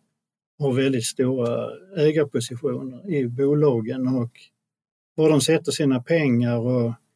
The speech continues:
det har ju också betydelse för vilka företag som kan växa. Så att de har ju en be-,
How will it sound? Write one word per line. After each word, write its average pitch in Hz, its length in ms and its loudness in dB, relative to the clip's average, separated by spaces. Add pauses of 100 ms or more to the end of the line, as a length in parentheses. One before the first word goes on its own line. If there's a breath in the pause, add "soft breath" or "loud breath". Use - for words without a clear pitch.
(280)
det 156 60 -2
har 139 180 6
ju 139 80 8
också 147 320 2
betydelse 120 540 -2
för 131 120 -8
vilka 123 260 -4
företag 131 480 -2
som 113 180 -6
kan 120 180 -4
växa. 131 420 -6 (140)
Så - 180 -12
att 143 240 -2
de 135 200 0
har 139 160 2
ju 135 60 2
en 131 100 2
be-, 123 140 -2